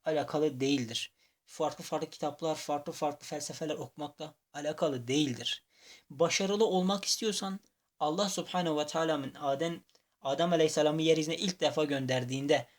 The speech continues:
ona söylediği o söze sımsıkı yapışmaya bağlıdır. Rabbimiz Adem Aleyhisselam'ı yeryüzüne ilk defa gönderdiğinde dedi ki, "Ey Adem, fe imma ye'tiyennekum minni huden."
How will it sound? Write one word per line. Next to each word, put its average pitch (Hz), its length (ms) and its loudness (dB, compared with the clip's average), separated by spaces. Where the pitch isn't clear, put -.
ona 160 260 -6
söylediği 151 580 0
o 180 160 -2
söze 175 400 -2
sımsıkı 202 680 0
yapışmaya 139 540 0
bağlıdır. 117 600 -4
Rabbimiz 151 600 -2
Adem 156 360 0
Aleyhisselam'ı 147 580 0
yeryüzüne 147 440 4
ilk - 200 -4
defa 147 220 0
gönderdiğinde 131 600 2
dedi 143 220 2
ki, - 140 -2
"Ey 185 140 8
Adem, 135 280 8
fe - 280 -4
imma 185 540 4
ye'tiyennekum 165 1000 2
minni 160 520 2
huden." 147 420 2